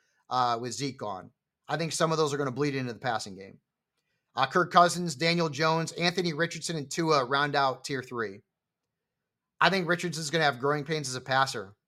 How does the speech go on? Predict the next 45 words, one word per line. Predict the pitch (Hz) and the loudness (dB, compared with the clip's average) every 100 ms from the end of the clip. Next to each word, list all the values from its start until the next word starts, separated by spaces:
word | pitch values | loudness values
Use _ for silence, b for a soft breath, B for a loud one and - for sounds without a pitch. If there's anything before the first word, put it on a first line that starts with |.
| _ - | _ -6
and | 139 | -4
they | 139 | -4
could | 175 147 | -4 -4
be | 135 | -2
really | 139 143 | -2 -2
painful. | 139 143 135 117 - _ _ _ _ _ _ _ _ _ _ _ - | -2 -4 -4 -8 -12 _ _ _ _ _ _ _ _ _ _ _ -4
But | 135 131 | -4 -6
the | 147 | -8
mobility | 143 135 160 160 151 131 | -8 -2 2 4 2 0
is | 120 - | -6 -6
just | 135 120 - _ | -4 -4 -8 _
too | - 147 165 160 135 | -8 -2 0 0 -2
enticing | 110 - 127 160 - 113 80 _ _ - | -6 -6 -4 -2 -4 -8 -14 _ _ -16
to | |
pass | 120 143 143 - | -8 -2 0 -2
on. | 110 90 80 _ _ _ _ _ _ _ _ _ _ _ _ _ _ - | -8 -12 -20 _ _ _ _ _ _ _ _ _ _ _ _ _ _ -12
I, | 127 | -4
I, | 139 139 | 0 2
I | 143 | 4
always | 151 160 131 | 4 2 -2
mentioned | 156 151 147 131 | -4 -2 -6 -4
Tim | 156 | -4
Tebow | 139 151 147 143 | -4 -4 0 0
as | 123 | -2
a | 131 | 0
guy | 135 131 | 2 2
who | 131 127 - _ _ _ _ | -2 -8 -12 _ _ _ _
couldn't | - 170 147 | -2 0 -2
throw | - 151 156 170 | -8 0 4 4
the | 147 | 2
ball | 147 143 | 4 4
to | 139 | 2
save | - 151 | 0 -2
his | 135 113 | -2 0
life, | 147 160 147 | 4 4 2
but | 139 131 | -4 -4
he | |
was | 131 107 | -4 -6
useful | 110 139 180 - 143 | -8 -6 -6 -4 -4
in | 127 | -4
fantasy | 131 151 165 160 | -2 0 0 -4
because | 135 131 143 | -6 -4 -4
he | 135 | -2
can | 135 127 | -4 0
run. | 131 147 175 | 2 2 0